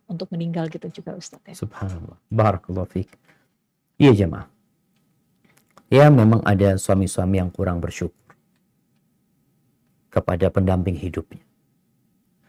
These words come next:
Speaker 2: Tapi kalau dia kehilangan pendamping hidupnya, baru dia akan merasakan ternyata nikmat yang dia rasakan selama ini itu pergi dan hilang.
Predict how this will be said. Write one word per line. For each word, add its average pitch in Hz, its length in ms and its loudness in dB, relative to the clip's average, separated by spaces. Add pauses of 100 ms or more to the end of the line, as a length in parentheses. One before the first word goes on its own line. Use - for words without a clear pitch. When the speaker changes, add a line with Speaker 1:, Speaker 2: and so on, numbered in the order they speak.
(220)
Speaker 2:
Tapi 107 320 -2
kalau 98 160 2
dia 92 160 0
kehilangan 98 560 0
pendamping 87 400 -4
hidupnya, 101 560 -4
baru 95 320 0
dia 92 320 -4
akan 92 200 -6
merasakan 90 520 -4
ternyata 92 320 -2
nikmat 98 480 -2 (1800)
yang 92 240 -2
dia 92 320 -2 (640)
rasakan 98 480 -4
selama 90 320 -4
ini 95 320 -6 (240)
itu 104 160 -4
pergi 95 400 -4
dan 82 160 -4
hilang. 85 320 -10